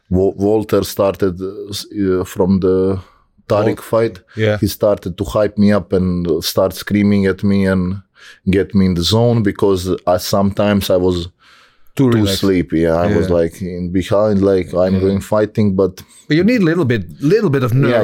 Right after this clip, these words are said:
Speaker 1: you
Speaker 2: right?
Speaker 1: need
Speaker 2: Little
Speaker 1: it,
Speaker 2: bit
Speaker 1: you
Speaker 2: of
Speaker 1: need
Speaker 2: tension.
Speaker 1: it, yeah,
Speaker 2: Yeah.
Speaker 1: you need it, yeah.
Speaker 2: Yeah.
Speaker 1: But then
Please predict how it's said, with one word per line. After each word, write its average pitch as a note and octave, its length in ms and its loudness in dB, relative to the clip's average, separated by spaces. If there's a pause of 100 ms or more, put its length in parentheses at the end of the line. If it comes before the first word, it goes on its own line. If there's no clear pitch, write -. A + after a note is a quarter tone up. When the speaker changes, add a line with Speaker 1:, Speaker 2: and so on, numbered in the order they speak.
Speaker 1:
you B2 60 4
Speaker 2:
right? A#2+ 120 2
Speaker 1:
need G2+ 120 2
Speaker 2:
Little G2 160 2
Speaker 1:
it, - 40 -2
Speaker 2:
bit - 60 0
Speaker 1:
you G#2 60 4
Speaker 2:
of G2+ 60 2
Speaker 1:
need G2 80 2
Speaker 2:
tension. F2 260 0
Speaker 1:
it, F2 40 0
yeah, E2+ 200 0
Speaker 2:
Yeah. G2+ 200 0
Speaker 1:
you G2 120 0
need E2+ 180 -2
it, - 100 -12
yeah. E2+ 200 -2
Speaker 2:
Yeah. G#2+ 140 0
Speaker 1:
But F2 100 -2 (240)
then G#2+ 160 2